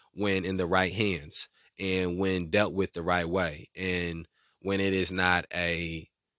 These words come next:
when it is articulated and when it can be spoken and communicated about the right way. A lot of times the dangers with symbolism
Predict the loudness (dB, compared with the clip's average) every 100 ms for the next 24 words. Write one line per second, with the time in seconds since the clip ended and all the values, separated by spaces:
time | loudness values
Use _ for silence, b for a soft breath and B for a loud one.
0 | _ _ _ _ _ _ _ _ _ _
1 | _ _ _ -2 2 4 4 4 4 2
2 | 0 2 0 2 0 -4 -6 -4 -4 -4
3 | -4 -2 -2 0 0 0 -2 -4 -4 -2
4 | -2 -2 -2 -4 -4 -6 -6 -4 -2 -2
5 | -2 -4 -2 2 2 2 0 -2 -2 -6
6 | -4 -2 -2 -4 -4 -4 -2 -2 -2 -2
7 | -2 -4 -6